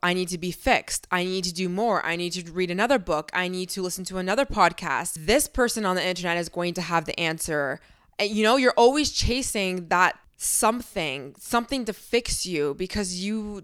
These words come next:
don't believe that you are worthy right now as you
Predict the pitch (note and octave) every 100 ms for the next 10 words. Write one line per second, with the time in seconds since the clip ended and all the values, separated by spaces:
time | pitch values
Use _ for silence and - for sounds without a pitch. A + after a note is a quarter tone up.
0 | - G3 F#3+ F#3+ - G3 F3+ F3 E3+ F3
1 | E3 E3 F3 E3+ D3+ E3 E3 E3+ D3+ D#3
2 | B2 E3 D#3 D#3+ - D#3+ D#3 D#3+ D#3 D3+